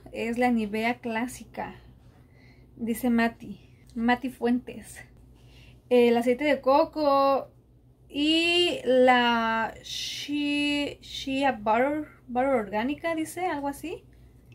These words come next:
Miren, yo no había puesto atención en todos los comentarios. Aquí alguien dice, "Yo vendo Cermad, ¿eh?". Y este, son perfumes, es una línea de, de perfumería.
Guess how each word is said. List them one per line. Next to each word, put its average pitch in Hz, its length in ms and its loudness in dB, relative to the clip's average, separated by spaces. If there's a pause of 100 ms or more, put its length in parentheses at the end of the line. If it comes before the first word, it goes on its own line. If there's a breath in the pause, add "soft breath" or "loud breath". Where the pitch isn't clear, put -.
(300)
Miren, 294 280 4
yo 294 80 4
no 311 100 2
había 349 180 0
puesto 349 160 -4
atención 285 320 -4
en 311 100 -2
todos 302 180 0
los 330 160 -2
comentarios. 254 1080 0
Aquí 240 240 -4
alguien 277 260 -2
dice, 285 280 -4
"Yo 247 120 0
vendo 285 240 -2
Cermad, 240 460 -2
¿eh?". 330 200 -6 (560 loud breath)
Y 233 180 0
este, 220 260 -4
son 233 160 -2
perfumes, 254 680 -2
es 226 140 -12
una 247 160 0
línea 247 300 2
de, 208 360 -4
de 214 120 -10
perfumería. 220 840 -6